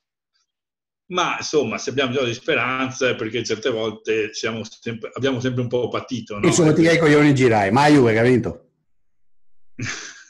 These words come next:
Speaker 1: No, no. No, detto questo, diciamo che, insomma, abbiamo visto periodi di miglior soddisfazione in questo, no? In generale, o no?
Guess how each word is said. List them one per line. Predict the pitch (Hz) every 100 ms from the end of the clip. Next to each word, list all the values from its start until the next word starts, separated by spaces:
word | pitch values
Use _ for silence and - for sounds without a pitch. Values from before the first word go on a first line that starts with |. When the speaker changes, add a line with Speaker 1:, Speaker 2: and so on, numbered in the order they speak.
| - - - -
Speaker 1:
No, | 120 123 - -
no. | 107 117 - - - _ - - - - - - - _ _ -
No, | 202
detto | 214 214 202
questo, | 226 - 160
diciamo | 143 175 185 165
che, | - 147 135 123 123 117
insomma, | - 131 123 117 113 107
abbiamo | 120 127 156 143
visto | 156 160 156 139 117 110 -
periodi | 143 143 151 156 139
di | 131
miglior | 127 127 139
soddisfazione | 135 127 117 - 107 - 117 101
in |
questo, | 135 123 - -
no? | 104 135 135 - - -
In | 147 131
generale, | 123 120 117 113 104 101 101 _ _ _ -
o | 123
no? | 107 92